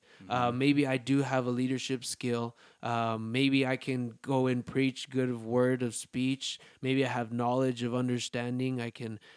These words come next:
Speaker 1: read the Bible. I can interpret. I can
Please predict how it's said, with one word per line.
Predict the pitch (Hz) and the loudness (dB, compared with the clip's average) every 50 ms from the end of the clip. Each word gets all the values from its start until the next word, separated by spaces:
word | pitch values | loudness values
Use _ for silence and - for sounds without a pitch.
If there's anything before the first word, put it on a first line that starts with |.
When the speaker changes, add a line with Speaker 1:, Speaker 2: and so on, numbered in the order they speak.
| - _ - | -20 _ -2
Speaker 1:
read | 117 135 135 123 | 0 0 2 2
the | 135 127 | 0 0
Bible. | 120 131 127 127 131 131 135 131 | 2 2 2 2 4 4 4 2
I | 123 123 | 2 0
can | 123 - 127 117 | -4 -4 -4 -4
interpret. | 117 113 107 - - 143 135 139 - - 143 139 135 - - | -4 -4 -4 -4 -2 0 0 0 0 0 0 0 0 -2 -4
I | - 117 117 | -10 -10 -10
can | - - 120 117 110 110 104 | -8 -8 -8 -6 -6 -8 -10